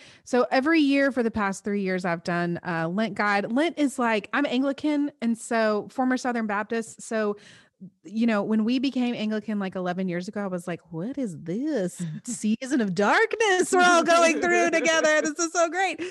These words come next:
Speaker 1: So, um, I started to learn more about Lent, and then I've done Lent, uh, g-,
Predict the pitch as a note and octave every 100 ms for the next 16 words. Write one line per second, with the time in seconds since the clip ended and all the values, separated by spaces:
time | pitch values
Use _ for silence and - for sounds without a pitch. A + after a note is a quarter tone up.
0 | - F4 - C#4 C4 B3+ A#3 A3+ G#3+ -
1 | A#3 A#3+ A#3+ B3 B3+ - - - - -
2 | A#3+ A#3 A3 - B3 A3+ G#3+ G3+ G#3 A#3+
3 | A3+ G#3+ F#3+ G3+ F#3+ G3+ G#3 G#3 G3 -
4 | G3 G3 G#3 G3 G3 F#3+ F#3+ - G3 G#3
5 | G#3 - - - - G3 F#3 F#3 F3+ F3
6 | F3 -